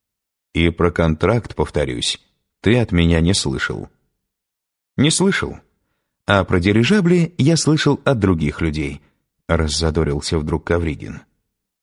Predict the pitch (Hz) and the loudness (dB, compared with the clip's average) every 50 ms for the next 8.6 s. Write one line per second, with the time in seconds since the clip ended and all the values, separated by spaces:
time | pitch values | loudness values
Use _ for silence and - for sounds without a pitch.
0 | _ _ _ _ _ _ _ _ _ _ _ _ _ _ _ _ _ - 123 143 | _ _ _ _ _ _ _ _ _ _ _ _ _ _ _ _ _ 2 2 4
1 | 151 160 156 143 - - - 156 156 151 156 151 147 - - - 143 139 135 139 | 4 4 2 2 0 2 2 2 2 4 4 2 2 0 0 0 2 4 4 4
2 | 139 - - 123 131 127 127 123 - - 131 123 127 143 160 139 98 95 95 85 | 2 2 2 2 4 4 4 2 2 2 2 4 4 4 4 4 4 4 2 2
3 | - - - - - 147 135 113 120 127 117 - 139 127 117 127 120 120 113 107 | 0 -6 -4 0 2 2 2 4 2 0 2 2 2 2 4 2 4 4 4 2
4 | 113 98 98 101 101 90 78 62 60 - - _ _ _ _ _ _ _ _ _ | 2 4 4 4 4 4 2 0 -6 -10 -16 _ _ _ _ _ _ _ _ _
5 | _ _ _ _ - 73 78 80 - - 175 190 185 180 185 151 170 160 - 180 | _ _ _ _ -2 -2 -2 0 0 2 2 4 4 4 4 2 2 2 2 0
6 | 175 - 160 147 135 190 180 117 85 69 60 - - _ _ _ _ _ _ _ | 2 4 2 4 4 4 4 4 2 0 -4 -10 -14 _ _ _ _ _ _ _
7 | - 196 185 117 90 87 82 82 85 87 90 92 92 82 92 92 85 90 90 80 | 2 4 4 4 4 4 4 4 6 6 6 4 4 4 2 2 4 2 2 2
8 | 78 - 92 80 73 71 67 67 73 73 - | 2 0 0 0 0 -2 -6 -8 -8 -10 -12